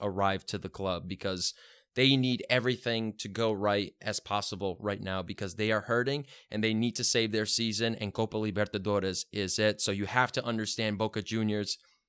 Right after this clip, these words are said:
I understand it. Uh, if we were Boca Juniors fans, we'd be hoping the same thing.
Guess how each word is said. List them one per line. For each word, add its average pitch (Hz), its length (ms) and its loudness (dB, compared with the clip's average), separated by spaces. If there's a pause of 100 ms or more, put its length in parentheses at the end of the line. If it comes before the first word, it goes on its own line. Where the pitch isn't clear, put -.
(180)
I 143 180 4
understand 123 580 4
it. 113 160 0 (280)
Uh, 104 320 0
if 104 280 -6
we 123 120 2
were 123 380 6
Boca 120 300 2
Juniors 117 420 2
fans, 110 260 0
we'd 113 180 -2
be 107 120 0
hoping 110 300 2
the 104 80 0
same 104 280 2
thing. 98 300 -2